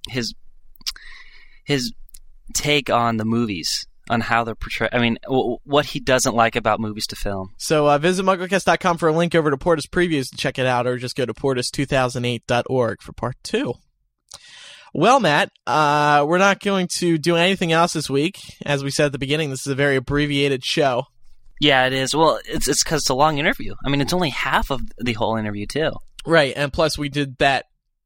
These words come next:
Speaker 2: fantastic live show earlier this week, which was
Speaker 1: Oh,
Speaker 2: two
Speaker 1: yeah.
Speaker 2: hours and twenty minutes, so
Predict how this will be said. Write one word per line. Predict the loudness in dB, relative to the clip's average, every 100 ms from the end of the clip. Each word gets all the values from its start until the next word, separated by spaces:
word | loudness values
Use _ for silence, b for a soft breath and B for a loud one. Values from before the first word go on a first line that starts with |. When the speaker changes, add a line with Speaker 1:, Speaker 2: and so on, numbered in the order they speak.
| _ _ _
Speaker 2:
fantastic | -4 -4 0 0 0 -4
live | -2 -2
show | -2 -2 -2
earlier | 0 0 0
this | -4 -6
week, | -6 -4
which | -6 -6
was | -6 0
Speaker 1:
Oh, | 4 4 4
Speaker 2:
two | 4
Speaker 1:
yeah. | 6 6
Speaker 2:
hours | 4
and | 4
twenty | 4 2 2
minutes, | 2 2 2 0 -2
so | 0 0